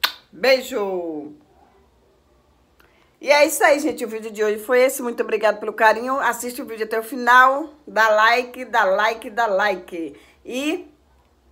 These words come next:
deixa sua mensagem, carinho de amor. Amanhã eu tô lendo mais dez mensagenzinhas aí, pá.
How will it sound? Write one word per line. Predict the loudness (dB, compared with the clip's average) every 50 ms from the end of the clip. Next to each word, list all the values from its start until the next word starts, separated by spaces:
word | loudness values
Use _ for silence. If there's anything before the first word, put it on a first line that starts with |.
| _
deixa | _ -4 0 0 0 0 -2 -6
sua | -4 -4 -4
mensagem, | -4 -4 -6 -8 -8 -2 0 2 2 2 0 -2 -10 -18 -20 _ _
carinho | -4 -2 -2 -2 -4 -8
de | -6 -6
amor. | -6 -4 -4 -4 -4 -2
Amanhã | -2 -2 -2 -4 -6 -6
eu | -6 -8
tô | -8
lendo | -4 -4 -4 -4 -4 -4
mais | -6 -6 -6 -6 -4
dez | -6 -6 -4 -6
mensagenzinhas | -10 -10 -10 -8 -10 -10 -10 -12 -16 -18 -14 -12 -10 -8 -6 -6
aí, | -6 -6
pá. | -8 -8 -6 -2 0 0 0 -2 -4 -10